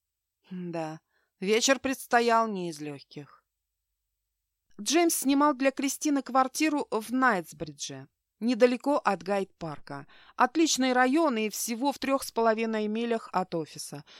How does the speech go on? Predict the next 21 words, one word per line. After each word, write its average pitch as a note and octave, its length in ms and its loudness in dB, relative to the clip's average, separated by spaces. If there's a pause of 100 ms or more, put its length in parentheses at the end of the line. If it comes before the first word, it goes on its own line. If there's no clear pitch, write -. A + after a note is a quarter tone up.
(120)
Удобно. G#3 540 -2 (840)
Удобно — G#3 580 0 (180)
стопроцентно D4 840 4
верная B3+ 480 4
характеристика G3+ 840 -4
их F3 340 -6
отношений. D3 920 -8
Сейчас C4+ 640 4
Джеймс A#3+ 500 -2
отчетливо A#3 680 0
это F3 180 -6
понимал. F#3 600 -8 (100)
Но B3 420 2
ведь A#3 320 -4
удобно G#3 580 2
не B3+ 220 0
синоним C4+ 560 2
"плохо". F#3 760 -2 (440)
Ему C4 260 2
было C4+ 220 2
комфортно, G#3 840 -2